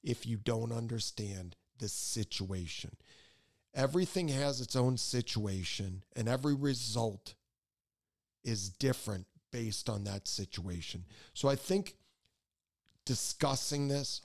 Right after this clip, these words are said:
understanding it, being that super sleuth, uncovering things that others aren't uncovering could be the difference between getting a deal done, not getting a deal done, and ultimately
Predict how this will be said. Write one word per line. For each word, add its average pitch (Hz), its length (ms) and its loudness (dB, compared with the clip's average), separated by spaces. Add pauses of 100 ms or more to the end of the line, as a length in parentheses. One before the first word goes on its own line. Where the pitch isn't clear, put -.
understanding 120 920 2
it, 131 180 -2 (640)
being 139 240 6
that 123 180 0
super 135 580 4
sleuth, 123 560 0 (240)
uncovering 131 920 2
things 127 400 -4
that 107 240 -8
others 120 360 -2 (120)
aren't 120 340 -8
uncovering 123 760 -2 (500)
could 135 160 2
be 160 140 6
the 139 140 4
difference 120 840 0 (360)
between 127 420 -2
getting 143 280 2
a 139 60 2
deal 127 320 2
done, 123 440 0
not 139 400 2
getting 123 280 2
a 113 80 0
deal 107 280 -2
done, 104 440 -6 (420)
and 143 140 2
ultimately 127 800 2